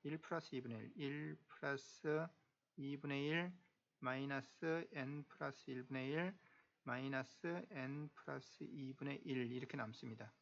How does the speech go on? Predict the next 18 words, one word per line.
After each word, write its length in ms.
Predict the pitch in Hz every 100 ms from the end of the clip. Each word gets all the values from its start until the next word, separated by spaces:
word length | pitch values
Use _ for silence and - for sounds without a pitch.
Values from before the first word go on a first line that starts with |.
| _ _ _ _ _ _ _ _ _
그죠? 260 | - 143 175 - _ _ _ _ _
자, 320 | - 139 113 113 _ _ _
n이 220 | 143 165
무한대로 480 | 175 135 143 170 170
간다 240 | 156 135 131
그랬으니까 680 | 117 - 117 117 160 135
무한대분의 720 | 117 135 135 139 139 139 143 135
일 240 | 131 135 -
입값은 420 | 156 - 127 -
영으로 300 | 139 123 147
갈 160 | 139 117
것이고 480 | 120 - 120 123 117 - _ _ -
무한대분의 640 | 135 135 139 139 139 139
일 120 | 131 127
입값도 360 | - 117 -
영으로 320 | 170 117 127
가는 220 | 143 117 110
거죠. 320 | 107 113